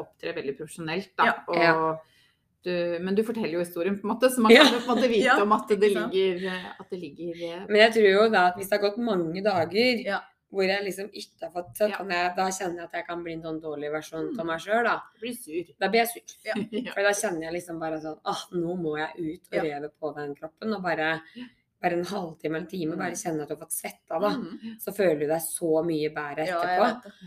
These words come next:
Speaker 3: Og det tror jeg er veldig sånn til alle sammen, at det ikke, eh, treng-, det trenger ikke å være så mye, men bare
Speaker 2: Mm.
Speaker 3: litt gjør at du får så mye mer energi
Speaker 2: Ja.
Speaker 3: etterpå, da.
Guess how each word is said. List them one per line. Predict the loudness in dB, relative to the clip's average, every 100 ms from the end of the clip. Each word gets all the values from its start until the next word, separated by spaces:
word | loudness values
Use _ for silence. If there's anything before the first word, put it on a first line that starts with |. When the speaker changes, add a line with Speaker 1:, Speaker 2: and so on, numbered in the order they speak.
| -20 -6
Speaker 3:
Og | -4 0
det | 0 0 -2
tror | 0 0
jeg | 0
er | 0
veldig | 0 -2
sånn | -4 -6 -6 -8 _ _ _ _ -4
til | 2 2 2 0 0 -2 -4
alle | -6 -6
sammen, | -8 -8 -8
at | -10
det | -12
ikke, | -14 _ _ -18 -10 -4
eh, | -2 -2 -6 _ _ _ _ _ -4
treng-, | -2 0 -2 -4
det | -6
trenger | -4 -4
ikke | -2 -2
å |
være | -2 -2
så | -2
mye, | -2 -4 -2 0 2
men | 2 0
bare | 0 -2 -2 -4
Speaker 2:
Mm. | -4
Speaker 3:
litt | -4 -6 -2
gjør | 0 0
at | -6
du |
får | -8 -6
så | -6
mye | -6
mer | -6 -6
energi | -6 -8 -10 -4
Speaker 2:
Ja. | -2 -4
Speaker 3:
etterpå, | -6 -4 0
da. | 0